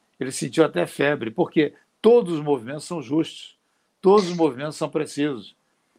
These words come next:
Quando você tá praticando, quando você tá ensinando, quando você está apresentando, eles têm que ter todos os três P's absolutamente definidos. Você não pode fazer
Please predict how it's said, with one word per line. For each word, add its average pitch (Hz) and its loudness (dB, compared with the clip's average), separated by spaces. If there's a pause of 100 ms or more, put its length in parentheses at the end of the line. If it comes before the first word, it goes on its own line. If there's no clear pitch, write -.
(120)
Quando 196 0
você 180 0
tá 160 4
praticando, 147 -2
quando 123 -8
você 131 -10
tá 127 -2
ensinando, 123 -2
quando 117 -12
você - -16
está 127 2 (240)
apresentando, 143 2 (540)
eles 170 2
têm 175 0
que 165 -2
ter 147 0 (760)
todos 185 6
os 151 0
três 143 0
P's 156 -2 (180)
absolutamente 170 -2
definidos. 160 0 (180)
Você 175 -2
não 160 0
pode 127 2 (640)
fazer 127 -2